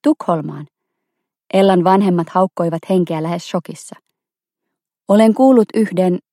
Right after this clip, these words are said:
ystäväni kautta, että he tarvitsevat kuraattoreita nuorille aikuisille tarkoitettuun hankkeeseen. Menen haastatteluun ensi viikolla."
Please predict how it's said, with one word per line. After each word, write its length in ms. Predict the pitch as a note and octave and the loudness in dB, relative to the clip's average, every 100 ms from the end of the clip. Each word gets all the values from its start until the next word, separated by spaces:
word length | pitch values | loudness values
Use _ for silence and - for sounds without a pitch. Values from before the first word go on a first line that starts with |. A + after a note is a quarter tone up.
| _ _ _ - | _ _ _ -2
ystäväni 500 | C4+ - F3+ E3+ E3+ | -2 -2 -2 0 0
kautta, 440 | - F#3 - - D3+ _ _ _ _ - | 0 -2 -4 -14 -16 _ _ _ _ -6
että 240 | F#3 - | -6 -4
he 120 | F#3 F#3+ | -4 0
tarvitsevat 600 | G#3 G#3+ G3+ F3 E3+ - | 0 0 -2 -6 -8 -6
kuraattoreita 720 | G#3 A3 F#3 - E3 D#3+ E3+ | -2 0 0 -2 -8 -4 -2
nuorille 380 | F#3+ F#3+ E3+ E3+ | 0 0 -2 -4
aikuisille 540 | F3+ F#3+ - E3 D#3+ D#3 | -4 -4 -4 -6 -6 -8
tarkoitettuun 680 | F3 E3 - D#3+ E3 - F#3+ | -8 -8 -6 -6 -8 -8 -6
hankkeeseen. 680 | G#3 D#3+ - D#3+ - - - _ _ _ _ _ _ _ _ - | -4 -4 -6 -18 -16 -18 -20 _ _ _ _ _ _ _ _ 0
Menen 180 | G3 F#3+ | 2 4
haastatteluun 680 | F#3+ A3 - E3+ E3+ E3+ F3 | 4 0 -2 -8 -4 -2 0
ensi 240 | E3+ - | -2 -4
viikolla." 440 | - D3+ - F3+ | -14 -16 -16 -20